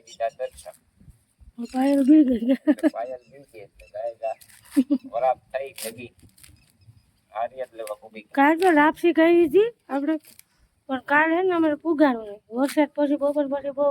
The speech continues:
Speaker 2: ગહગહાટી બોલાવવા માંડ્યો. તો કાલ પુગાણું નહીં ને પછી આજે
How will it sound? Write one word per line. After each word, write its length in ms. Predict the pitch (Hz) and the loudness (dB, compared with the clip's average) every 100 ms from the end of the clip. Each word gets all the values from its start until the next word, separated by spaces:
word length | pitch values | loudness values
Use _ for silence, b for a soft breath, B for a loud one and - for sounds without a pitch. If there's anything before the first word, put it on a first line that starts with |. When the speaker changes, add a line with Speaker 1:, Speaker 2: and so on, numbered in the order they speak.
| 277 | -2
Speaker 2:
ગહગહાટી 580 | 285 285 277 269 262 262 | -2 0 -2 -2 -6 -2
બોલાવવા 380 | 285 285 233 214 | 0 2 0 -4
માંડ્યો. 240 | 202 202 208 - - _ - _ _ _ _ _ _ | -8 -10 -14 -20 -20 _ -20 _ _ _ _ _ _
તો 60 | 240 269 | -12 -4
કાલ 160 | 277 277 | -4 -4
પુગાણું 420 | 285 277 302 320 | -6 -2 0 0
નહીં 140 | 349 359 | -2 -8
ને 40 | |
પછી 720 | 294 262 277 269 254 226 202 202 _ _ _ _ _ _ _ _ _ _ _ - _ - - _ _ _ - _ - | -8 -2 0 2 0 -2 -8 -16 _ _ _ _ _ _ _ _ _ _ _ -20 _ -20 -20 _ _ _ -20 _ -6
આજે 260 | 254 262 | -4 0